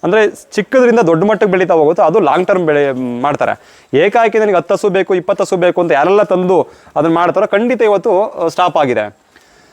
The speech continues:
So ಆ, ಆ, ಉದಾಹರಣೆಗಳಲ್ಲಿ ನಾವು ಕರು ಸಾಕಾಣಿಕೆ ಒಂದು ಐದನೇ ಪಾಯಿಂಟ್ ಬಹುಮುಖ್ಯವಾಗಿ, ಆ, ದುಡ್ಡು ಮಾಡ್ಬೇಕು ಅಂತಂದ್ರೆ ಕರು ಸಾಕಾಣಿಕೆ. ಕೆಲವ್ರು ಏನ್ ಮಾಡ್ತಾರೆ, ಕೆಲವ್ರಿಗೆ ಇವತ್ತು ಕೂಡ ಒಂದು,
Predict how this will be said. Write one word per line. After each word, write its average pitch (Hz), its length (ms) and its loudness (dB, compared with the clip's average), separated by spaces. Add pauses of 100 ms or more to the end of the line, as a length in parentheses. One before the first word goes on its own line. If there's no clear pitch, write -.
(360)
So 220 60 2
ಆ, 202 260 4 (240)
ಆ, 180 280 2
ಉದಾಹರಣೆಗಳಲ್ಲಿ 208 840 0
ನಾವು 208 120 -2
ಕರು 226 240 0
ಸಾಕಾಣಿಕೆ 202 460 0
ಒಂದು 180 640 0
ಐದನೇ 220 240 2
ಪಾಯಿಂಟ್ 190 360 0
ಬಹುಮುಖ್ಯವಾಗಿ, 165 920 0
ಆ, 139 440 -4
ದುಡ್ಡು 170 240 0
ಮಾಡ್ಬೇಕು 170 380 0
ಅಂತಂದ್ರೆ 180 240 -6
ಕರು 180 200 0
ಸಾಕಾಣಿಕೆ. 135 480 -4
ಕೆಲವ್ರು 233 340 2
ಏನ್ 214 120 2
ಮಾಡ್ತಾರೆ, 185 300 0
ಕೆಲವ್ರಿಗೆ 196 360 2
ಇವತ್ತು 202 260 0
ಕೂಡ 180 140 0
ಒಂದು, 165 360 2